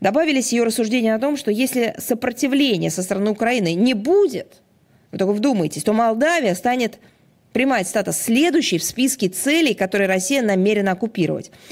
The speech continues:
Следующий, как говорит Санду, и, возможно, не последний. Конец цитаты.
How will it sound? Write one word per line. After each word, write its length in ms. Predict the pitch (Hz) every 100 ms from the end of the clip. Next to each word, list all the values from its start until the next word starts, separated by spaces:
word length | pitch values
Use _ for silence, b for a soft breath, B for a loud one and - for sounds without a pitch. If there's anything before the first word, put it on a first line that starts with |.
| B
Следующий, 640 | - 240 262 359 277 -
как 160 | 170 180
говорит 340 | 185 185 165 -
Санду, 400 | - - 220 165
и, 180 | - 285
возможно, 540 | 285 226 233 320 302
не 140 | 208 214
последний. 680 | 247 254 269 208 156 147 B B
Конец 340 | - 196 208 208
цитаты. 540 | 262 254 180 - -